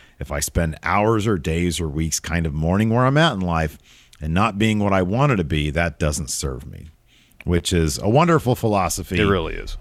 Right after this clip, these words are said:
Speaker 1: Um, and I know in certain situations, probably easier, uh, said than done, but it, it seems like it's really helped him, uh, cope with this,
Speaker 2: Yeah.
Speaker 1: and, and that's awesome to see.
Speaker 2: Yeah, yeah, yeah. It is. It is awesome to see and hear, and, and you know,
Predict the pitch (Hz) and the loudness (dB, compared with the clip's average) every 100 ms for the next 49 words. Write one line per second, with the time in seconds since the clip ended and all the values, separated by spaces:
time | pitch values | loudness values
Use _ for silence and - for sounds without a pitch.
0 | - 101 92 87 85 87 - 104 98 95 | -2 0 2 2 0 -4 -4 0 0 2
1 | 101 98 92 90 117 104 95 98 - 90 | 2 2 0 0 2 2 0 -2 0 2
2 | 87 - 85 - 90 87 85 82 90 76 | 2 2 -2 0 0 2 0 2 0 0
3 | 85 80 76 76 - - - - 90 85 | 0 0 0 -4 -14 -20 -20 -6 0 2
4 | 80 - 113 98 85 85 95 95 87 78 | 2 2 2 2 0 0 0 0 0 0
5 | 87 80 - 110 - 110 - 113 101 98 | -2 -4 -4 -4 -2 -2 0 0 2 0
6 | 90 90 98 92 82 85 92 - 90 85 | 0 0 0 2 2 0 -2 0 0 0
7 | 78 - - - - - 95 87 85 82 | -2 -8 -20 -20 -20 -8 -2 2 2 0
8 | - 117 82 82 - 78 - - - 87 | 2 2 2 0 0 -2 -2 -6 -6 -2
9 | 85 78 82 90 90 101 80 73 76 71 | -2 -2 -2 0 0 0 0 -2 -4 -6
10 | - 69 60 73 - - - _ _ _ | -6 -8 -12 -14 -8 -8 -8 _ _ _
11 | _ 101 85 - _ _ _ _ _ - | _ -8 -8 -8 _ _ _ _ _ -2
12 | 95 90 82 98 87 87 87 80 - 82 | 0 0 -4 -6 -6 -4 -4 -6 -8 -14
13 | - 82 80 82 82 80 80 85 80 82 | -12 -10 -8 -8 -8 -10 -10 -12 -12 -12
14 | 95 82 80 | -10 -10 -10